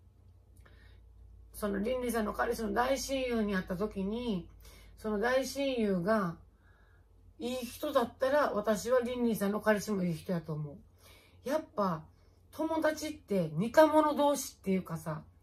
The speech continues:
いい人が集まって、あの、似た者が集まって、人が集まってくると思ってんの、私今まで。まあ、私の四十五年の経験よ。だから、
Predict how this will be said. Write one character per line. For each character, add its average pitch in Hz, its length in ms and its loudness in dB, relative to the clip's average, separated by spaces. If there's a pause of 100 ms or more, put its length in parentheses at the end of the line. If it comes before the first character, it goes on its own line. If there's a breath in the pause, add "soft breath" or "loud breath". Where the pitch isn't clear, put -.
(600 soft breath)
い 254 200 -4
い 262 40 -8
人 320 200 4
が 220 180 4
集 226 80 -8
ま 233 120 2
っ 233 60 -6
て、 - 220 -8
あ 208 80 -4
の、 190 260 -2 (440 loud breath)
似 302 160 -2
た 370 100 10
者 359 260 8
が 202 200 2
集 208 80 0
ま 208 80 4
っ 214 100 -8
て、 - 80 -14
人 - 180 -2
が 175 160 2
集 196 100 -6
ま 196 80 2
っ 180 40 -2
て 202 100 -6
く 175 80 -6
る 165 80 -4
と 165 120 -4
思 170 100 2
っ 165 80 -2
て 170 140 -2
ん - 20 -2
の、 156 60 -2
私 156 300 -2
今 196 120 4
ま 190 100 4
で。 170 60 -2 (680 loud breath)
ま 233 100 0
あ、 240 80 -2
私 294 340 6
の 311 140 6
四 302 260 8
十 233 200 2
五 202 180 0
年 233 180 -4
の 220 120 -2
経 214 220 0
験 202 280 0
よ。 170 180 -2 (2500)
だ 196 120 0
か 185 140 -2
ら、 196 260 2